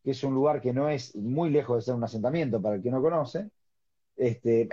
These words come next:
es un asentamiento argentino, casi. Pero, este, vive en Ranana el, el primer ministro, y a, y a eso, y a eso también se, se demuestra, ¿no? Como el primer ministro ni siquiera vive en la casa del primer ministro,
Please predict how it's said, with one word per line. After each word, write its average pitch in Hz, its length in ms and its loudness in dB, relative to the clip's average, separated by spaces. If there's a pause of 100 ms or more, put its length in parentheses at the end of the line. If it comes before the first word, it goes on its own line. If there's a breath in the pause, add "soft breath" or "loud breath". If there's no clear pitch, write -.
es 175 140 0
un 190 60 2
asentamiento 165 460 2
argentino, 139 600 0
casi. 98 360 -4 (440)
Pero, 123 600 4
este, 113 840 2 (380)
vive 190 640 4
en 147 120 -6
Ranana 165 680 0
el, 127 300 2
el 117 680 2
primer 139 180 0
ministro, 190 240 -2
y 196 40 4
a, - 160 0
y 233 120 -2
a 294 80 2
eso, 226 380 0
y 208 100 0
a 269 40 4
eso 220 160 -4
también 170 300 -2
se, 139 200 -2
se 127 140 -2
demuestra, 131 440 -2
¿no? 139 180 -2
Como 135 160 -2
el 120 100 -2
primer 180 200 0
ministro 190 340 -2
ni 151 100 -2
siquiera 147 300 2
vive 156 160 6
en 139 60 0
la 127 100 0
casa 143 220 2
del 120 100 2
primer 143 180 2
ministro, 151 640 -2